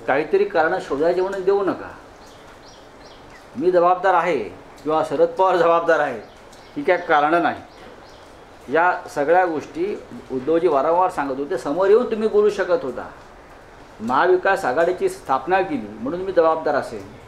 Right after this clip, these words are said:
तर ठीक आहे, आम्ही सगळ्यांनी मिळून महाराष्ट्राच्या हितासाठी आणि महाराष्ट्राला शिवसेनेचा मुख्यमंत्री मिळावा हे जे स्वप्न आम्ही सगळ्यांनी पाहिलं होतं आणि माननीय उद्धव ठाकरे यांनी बाळासाहेबांना जे वचन दिलं होतं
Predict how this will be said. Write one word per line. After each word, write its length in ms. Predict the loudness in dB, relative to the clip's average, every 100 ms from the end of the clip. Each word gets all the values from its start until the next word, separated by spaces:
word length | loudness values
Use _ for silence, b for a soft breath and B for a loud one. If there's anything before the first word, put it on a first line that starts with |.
| -20 -20 -20 -14
तर 40 |
ठीक 320 | -12 -6 -2 -2
आहे, 140 | -4 -12 -20 -20 -20 -20 -10
आम्ही 200 | -6 -6
सगळ्यांनी 460 | -4 0 2 0 -2
मिळून 280 | 0 0 -2
महाराष्ट्राच्या 680 | -2 -2 -2 0 -2 0 -4
हितासाठी 680 | -2 -2 -2 -4 -4 -10 -12 -20 -20 -20 -20 -20 -20 -8
आणि 140 | -2
महाराष्ट्राला 680 | 0 2 2 0 0 0 2
शिवसेनेचा 640 | 0 0 -2 0 0 2 0
मुख्यमंत्री 640 | 0 0 0 0 0 -2
मिळावा 400 | 2 4 2 0 -6 -18 -20 -20 -20 -20 -20 -20 -20 -20 -20 -20 -8
हे 80 | 0
जे 140 | 0
स्वप्न 320 | 2 0 0
आम्ही 200 | 0 0
सगळ्यांनी 340 | -2 2 2 2
पाहिलं 300 | 0 2 2
होतं 240 | 2 -2 -14 -16 -20 -20 -20 -20 -20 -20 -20 -20 -14 -4
आणि 140 | 0
माननीय 420 | 2 2 0 0
उद्धव 320 | -2 0 0
ठाकरे 300 | 0 -2 2
यांनी 140 | 2 2
बाळासाहेबांना 600 | 2 2 2 0 0 0
जे 100 | 0
वचन 340 | -2 2 2
दिलं 200 | 4 4
होतं 260 | 4 0